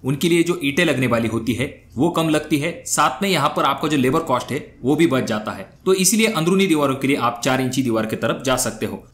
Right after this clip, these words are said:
पर अगर आप दीवारों की मोटाई कम करने वाले हैं तो आपको दो चीजों की तरफ खास करके ध्यान देना जरूरी होता है। सबसे पहली चीज, ये करते समय आपका जो घर है वो आरसीसी फ्रेम स्ट्रक्चर टाइप होना चाहिए।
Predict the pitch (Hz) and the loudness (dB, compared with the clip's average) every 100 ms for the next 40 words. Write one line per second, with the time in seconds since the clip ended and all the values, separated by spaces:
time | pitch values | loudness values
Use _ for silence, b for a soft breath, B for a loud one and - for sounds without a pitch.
0 | - 190 190 180 220 208 208 147 165 170 | -2 -2 0 0 2 2 2 2 2 2
1 | 175 151 131 131 135 143 151 139 131 123 | 0 0 0 0 0 -2 0 0 0 0
2 | 120 110 160 175 143 - 170 139 165 131 | 0 -2 -2 0 -2 0 0 2 2 0
3 | 127 131 120 135 - 127 120 120 120 127 | 0 -2 -2 -4 -2 -4 -2 -2 -2 -2
4 | 110 110 110 143 127 127 127 113 107 110 | -2 -2 -2 -4 0 2 2 0 -2 -4
5 | 98 - - 202 208 214 151 143 139 151 | -6 -12 -4 -2 0 0 2 0 0 -2
6 | 127 151 165 147 143 127 120 117 127 127 | 0 0 0 -2 -2 -2 -2 -2 -4 -2
7 | 147 147 127 143 107 - - 160 156 151 | 0 2 0 0 -4 -8 -4 -2 2 0
8 | 185 - - 147 143 123 - 135 127 139 | 0 0 0 0 -2 -6 -2 0 0 0
9 | 127 127 131 131 139 170 | 0 -2 0 0 0 -2